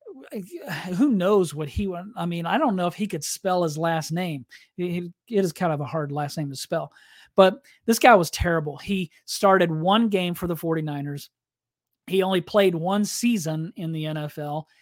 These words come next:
He was just terrible. Jake Plummer, meanwhile, who was drafted in the second round, uh, started a hundred and thirty-six games in his ten-year career. Now, he didn't become Joe Montana,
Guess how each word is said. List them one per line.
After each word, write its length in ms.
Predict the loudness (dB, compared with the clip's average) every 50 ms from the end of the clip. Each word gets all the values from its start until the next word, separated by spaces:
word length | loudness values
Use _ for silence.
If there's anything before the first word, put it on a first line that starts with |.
| _ _
He 180 | _ -8 -6 -4
was 180 | -2 -4 -4 -2
just 240 | -2 -2 -2 -4
terrible. 560 | -6 -4 0 2 4 4 4 2 0 -10 -16 _ _ -20 -20 _ _ 2
Jake 280 | 4 4 4 4 2
Plummer, 480 | 0 2 4 4 4 4 2 2 0 -2
meanwhile, 560 | -4 -2 -2 -2 0 0 0 2 2 2 2
who 140 | 0 0 -2
was 160 | -2 -4 -4
drafted 400 | -2 0 2 2 0 0 -4 -6
in 100 | -6 -6
the 60 | -6
second 520 | -6 -6 -2 0 2 2 2 0 -4 -4 -4
round, 420 | -6 -6 -4 -4 -4 -4 -4 -6 -8 _ _ _ _ _ _ _ _ _ _ _ _ _ _ -8 -4
uh, 260 | -2 0 0 0 -2 -4 _ _ _ _ -10
started 520 | -6 0 4 6 8 8 8 6 2 0
a 60 | -2
hundred 440 | -4 -4 -2 -2 -2 0 0 -2 -2
and 120 | -2 -2
thirty-six 600 | 0 2 2 2 2 0 -2 -2 -2 -2 -4 -6
games 640 | -8 -6 -4 -4 -4 -4 -6 -6 -8 -8 -10 -12 -14 _ _ _ _ _ _ _ _ _ -6
in 180 | -2 -2 0 -2
his 380 | -2 -2 -2 -4 -4 -4 -6
ten-year 800 | -8 -8 -6 -4 -2 -2 0 -2 -2 -2 0 0 0 0 -2 -4 _ _ _ _
career. 520 | -12 -6 -4 0 0 0 0 -2 -4 -12 _ _ -20 -20 _ _ _ _ _ _ _ -2
Now, 300 | 0 2 2 2 0 -4 _ _
he 220 | _ -10 -6 -2 0
didn't 220 | 0 0 0 -2
become 420 | -4 -4 -4 -4 -4 -2 -2 -2 -4
Joe 220 | -4 -4 -4 -2
Montana, 600 | 0 0 -2 -2 -4 -6 -10 -8 -8 -8 -10 -10